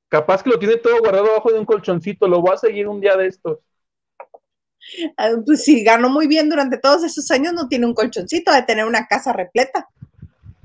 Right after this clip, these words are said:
Speaker 1: ¿Qué haces que tiene dinero de antes, pero que ya no vale? O sea, que sí es millonario, pero dinero de hace mucho
Speaker 2: <laughs>
Speaker 1: tiempo.
Speaker 2: Viejos pesos.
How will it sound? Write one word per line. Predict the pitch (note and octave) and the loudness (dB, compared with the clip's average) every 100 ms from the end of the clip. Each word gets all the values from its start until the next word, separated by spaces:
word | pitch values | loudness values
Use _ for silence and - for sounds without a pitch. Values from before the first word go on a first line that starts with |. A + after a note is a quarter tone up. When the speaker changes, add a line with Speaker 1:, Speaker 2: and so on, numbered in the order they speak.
| _ | _
Speaker 1:
¿Qué | - | 2
haces | A3 F3 G3 | 2 0 0
que | F3 | 0
tiene | G3 A#3 | 4 2
dinero | A3+ E3 E3 F#3+ G#3+ | 2 0 2 2 2
de | F#3 | 2
antes, | F3 F3+ A3+ | 2 0 0
pero | - F#3+ | 2 2
que | F3 | 2
ya | F#3 | 2
no | G#3 G3+ | 2 2
vale? | G3 F#3 C#3 - _ _ _ _ _ _ _ | 4 2 0 -4 _ _ _ _ _ _ _
O | D#3 | 0
sea, | F3+ F3+ | 2 2
que | G#3+ | 0
sí | G3+ | 2
es | A3+ | 0
millonario, | A#3 F3+ E3 F3+ G3+ G#3 | 2 2 2 2 2 0
pero | E3+ D#3 D#3 | 0 2 2
dinero | D#3+ E3 F3 F3+ | 0 0 2 2
de | |
hace | E3 A5 | 4 6
mucho | G#5 - - | 6 4 -2
Speaker 2:
<laughs> | - | -2
Speaker 1:
tiempo. | E3 E3+ - _ B3+ | -4 -8 -10 _ -14
Speaker 2:
Viejos | D4 C#4+ G4 - | 0 2 4 2
pesos. | G#4 G#4+ G#4+ G#4 | 2 2 4 2